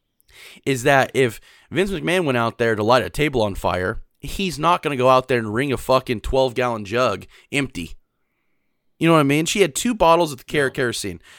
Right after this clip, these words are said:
Speaker 2: No.
Speaker 1: They just, there's some stuff that W W E does, does better, and it's a little bit of the theatrics. W W E is better with the theatrics than A E W.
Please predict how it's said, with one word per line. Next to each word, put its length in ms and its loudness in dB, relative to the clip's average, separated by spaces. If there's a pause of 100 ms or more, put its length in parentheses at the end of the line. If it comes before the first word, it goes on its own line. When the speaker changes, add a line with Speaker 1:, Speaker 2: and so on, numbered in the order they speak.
(120)
Speaker 2:
No. 80 -16
Speaker 1:
They 120 6
just, 220 2 (760)
there's 180 -4
some 260 0
stuff 360 -2
that 320 -4
W 200 -2
W 240 -4
E 80 -8
does, 340 -2
does 220 -6
better, 300 -2
and 160 -6
it's 160 -10
a 60 -10
little 180 -4
bit 160 -2
of 100 -4
the 120 -8
theatrics. 720 -8 (640)
W 200 -4
W 280 -4
E 100 -6
is 140 -6
better 260 -2
with 140 -4
the 80 -4
theatrics 920 -4 (220)
than 100 -10
A 100 -10
E 160 -8
W. 420 -14